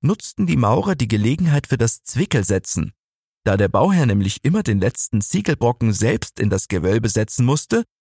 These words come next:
hatte sich der Maurer einen Spaß daraus gemacht und den Zwickel, also den letzten Stein eben, mit einer Latte immer wieder herausgestoßen. Dem Bauherren blieb also gar nichts weiter übrig, als den Maurerpolier um Rat zu fragen. Letztendlich lief es also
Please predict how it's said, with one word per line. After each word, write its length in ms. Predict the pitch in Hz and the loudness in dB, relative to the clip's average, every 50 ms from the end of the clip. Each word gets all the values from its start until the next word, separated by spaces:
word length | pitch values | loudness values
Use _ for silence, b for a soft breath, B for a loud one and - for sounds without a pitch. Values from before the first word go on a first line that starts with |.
| _ - | _ -6
hatte 160 | 175 - 202 | -4 -2 -2
sich 220 | 180 - 196 - | 0 0 -2 -2
der 120 | - 156 139 | 0 0 2
Maurer 420 | 123 113 151 214 220 208 208 - | 2 2 2 0 0 -2 -2 0
einen 200 | - 143 147 143 | 0 0 0 0
Spaß 440 | - - - - 104 117 147 - - | 0 -2 -2 0 2 2 2 2 0
daraus 360 | - 110 104 107 110 - - | 0 2 2 2 2 2 0
gemacht 420 | - 113 107 104 107 - - - - | 0 0 2 2 0 -2 -4 -6 -4
und 140 | 104 98 | -4 -2
den 140 | 92 90 - | -2 -4 -4
Zwickel, 440 | - - - 107 151 - 214 226 262 | -6 -6 -4 -4 -2 -2 -2 -2 0
also 240 | - - 98 - 71 | 0 -2 -2 -2 -4
den 140 | 71 76 60 | -4 -4 -4
letzten 480 | 65 87 127 165 - - - - 113 | -2 -2 -2 -2 -4 -6 -4 -2 -2
Stein 400 | - - - 90 87 98 123 120 | -2 0 0 0 0 0 0 -2
eben, 300 | - - 127 123 135 139 - _ _ _ | -2 -2 -2 0 0 0 -2 _ _ _
mit 160 | - - - | -4 -4 0
einer 240 | - 156 180 180 175 | 0 2 2 2 2
Latte 340 | 151 131 143 175 - - - | 2 2 0 0 0 0 -2
immer 380 | - - - 156 208 220 202 160 | 0 0 0 2 2 0 0 0
wieder 200 | 156 143 - 127 | -2 0 2 2
herausgestoßen. 960 | 113 113 104 104 107 139 - - - 98 - - 78 80 95 - - 87 69 - _ _ _ _ _ _ - | 2 2 2 2 0 0 0 -2 -2 -4 -2 -2 -2 -4 -2 -2 -2 -4 -4 -6 _ _ _ _ _ _ -4
Dem 140 | 117 135 135 | -2 0 0
Bauherren 440 | - - 233 220 190 185 185 143 123 | 2 2 2 2 0 0 0 0 0
blieb 180 | - - - | 0 -2 -2
also 200 | - 110 107 110 | 0 0 0 0
gar 220 | 104 101 107 147 202 | 0 0 0 2 2
nichts 240 | 226 208 - - - | 0 0 -2 -2 -2
weiter 220 | 107 110 113 104 | 0 0 0 0
übrig, 420 | - - 101 - 113 - - - - - | 0 0 -2 0 -2 -2 -4 -4 -4 -2
als 160 | - - - | -2 -2 0
den 160 | - 151 143 | 0 2 2
Maurerpolier 800 | 120 123 185 233 233 - 151 123 - - 107 101 101 104 123 127 | 2 2 2 0 0 0 -2 -2 0 0 0 0 2 2 2 2
um 120 | - 170 180 | 2 0 0
Rat 260 | 160 185 190 175 - | 0 0 -2 -2 -2
zu 120 | - - | -4 -4
fragen. 440 | 95 - - 90 78 82 - 82 - - _ _ _ _ _ _ _ _ _ _ - | -4 -2 -2 -2 -2 -2 -2 -6 -8 -8 _ _ _ _ _ _ _ _ _ _ -2
Letztendlich 580 | 98 - - - - - 202 214 - 175 - | -2 -2 -2 -4 -2 -2 -2 -2 -2 -2 -2
lief 160 | - 143 127 123 | 0 0 -2 -2
es 100 | 107 - | -2 -2
also 240 | 90 95 92 - | -2 -2 -2 -4